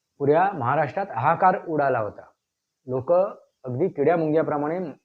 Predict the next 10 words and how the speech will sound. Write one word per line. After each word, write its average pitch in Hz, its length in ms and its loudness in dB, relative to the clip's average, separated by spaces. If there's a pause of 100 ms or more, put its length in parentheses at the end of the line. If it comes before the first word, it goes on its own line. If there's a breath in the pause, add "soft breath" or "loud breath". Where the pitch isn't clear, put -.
माणसं 123 400 -8
मरत 131 240 0
होती, 110 220 -4 (960)
ऑक्सिजन 170 440 2
मिळत 151 240 2
नव्हता, 110 280 -6 (1500)
त्यांना 143 280 0
औषधं 180 320 4
मिळत 165 240 4
नव्हती. 120 400 -6